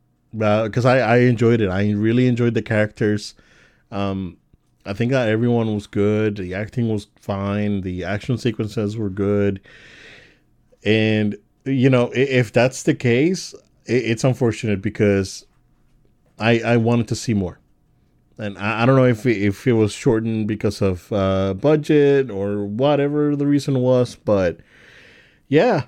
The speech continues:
you can tell, you can tell that there's a, there's, it's like a third of the show is missing. And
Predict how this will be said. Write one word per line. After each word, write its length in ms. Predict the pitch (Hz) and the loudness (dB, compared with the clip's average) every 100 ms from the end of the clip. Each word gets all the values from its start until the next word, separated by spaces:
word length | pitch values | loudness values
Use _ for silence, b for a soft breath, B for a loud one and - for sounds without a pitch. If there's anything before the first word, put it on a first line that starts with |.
| _ | _
you 140 | 139 147 | 0 2
can 160 | 214 - | 2 2
tell, 340 | 175 165 131 | 2 2 2
you 80 | 143 | 2
can 140 | 165 | 2
tell 160 | 160 131 | 2 2
that 140 | 113 | 2
there's 260 | 117 120 - | 2 0 0
a, 220 | 110 95 - | 0 0 -2
there's, 160 | 120 143 | 0 0
it's 300 | - 135 151 | 2 0 2
like 260 | 143 107 _ - | 0 0 _ -8
a 80 | - | -8
third 480 | - 143 131 127 | -6 2 4 4
of 80 | 120 | 2
the 80 | 110 | 0
show 280 | - 117 101 | 0 0 0
is 120 | 95 | -2
missing. 380 | 98 85 - - _ _ _ _ _ _ _ _ | -6 -6 -10 -20 _ _ _ _ _ _ _ _
And 480 | 110 107 101 98 95 | -8 -4 -4 -4 -8